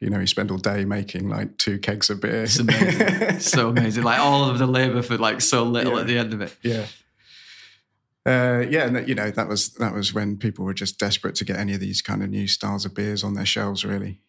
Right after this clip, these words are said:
Speaker 1: You know, it was a very exciting time.
Speaker 2: Really exciting. And I, that, that's where I kinda wanna dive into this part of it, because I guess, you know, London at this time for beer w-, with the Colonel,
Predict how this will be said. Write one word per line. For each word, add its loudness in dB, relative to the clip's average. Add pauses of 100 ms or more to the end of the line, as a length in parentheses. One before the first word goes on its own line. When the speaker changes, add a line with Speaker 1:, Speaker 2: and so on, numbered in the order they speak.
(100)
Speaker 1:
You -12
know, -10 (120)
it -10
was -6
a -2
very -2
exciting -2
time. -2
Speaker 2:
Really 2
exciting. 0
And 2
I, 4
that, 2
that's 2
where 4
I 0
kinda 2
wanna 0 (580)
dive 4
into 2
this 0
part 0
of -4
it, -2
because 0 (1700)
I 4
guess, 2 (180)
you 0
know, 4
London 4
at 0
this -2
time 2
for -4
beer 2
w-, -2 (320)
with -2
the -4
Colonel, 0